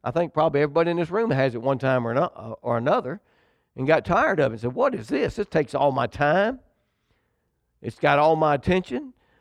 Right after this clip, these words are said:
I look at it all the d-," you know, you can do that. You can do it with the gym. You can do it with stock market. You can do it with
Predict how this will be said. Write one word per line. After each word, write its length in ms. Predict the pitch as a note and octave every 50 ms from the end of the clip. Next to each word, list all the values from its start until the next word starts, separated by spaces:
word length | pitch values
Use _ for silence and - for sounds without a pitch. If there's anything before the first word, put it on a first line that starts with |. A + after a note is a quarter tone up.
| _ _ _ _ _ _ _ _ -
I 60 | A2
look 220 | B2+ E3 F3+ - -
at 160 | F3+ F3 E3+
it 60 | D#3 E3
all 240 | E3+ F3+ F#3 F3+
the 100 | E3+ D#3+
d-," 60 | D#3 - -
you 120 | - F#3 F3+
know, 200 | F3 E3 - - _ _
you 200 | - D#3 E3 A#3+
can 180 | A#3+ G#3+ G3 F#3
do 220 | F#3 G#3 C4 B3
that. 260 | F3+ C3 - - - _ _ _ _ _ _ _ _ _ _ _ _ _ _ _ _ _ _ _ _ _ _ _ _ _ _ _ _ _ _ _ _ -
You 120 | D3 F3
can 120 | D#3+ E3+
do 140 | E3 F#3 G#3
it 120 | G#3+ E3+ C3
with 200 | D#3 D3 C3+ - - _ _ _
the 120 | - C3 B2
gym. 520 | G#2 G2 B2+ C#3 D3 E3 G3+ A3+ C#4 C#4+ A3+
You 120 | F#3 D#3
can 160 | C3+ C#3+ B2+
do 200 | A#2+ C3 D3 D3+
it 140 | D3 - -
with 200 | C3 C3 B2 - - _ _ _ _ _ _ _ _ _ _ _ _ _ _ _ _
stock 400 | - - - D#3+ D#3+ F3 G3 D#3+
market. 440 | E3+ F3 F#3+ G#3 G3+ A#3 A3 - -
You 80 | F3+
can 140 | D3 D3+ C3+
do 120 | C3+ D#3
it 100 | E3+ D#3+
with 200 | C#3+ D3+ C#3+ -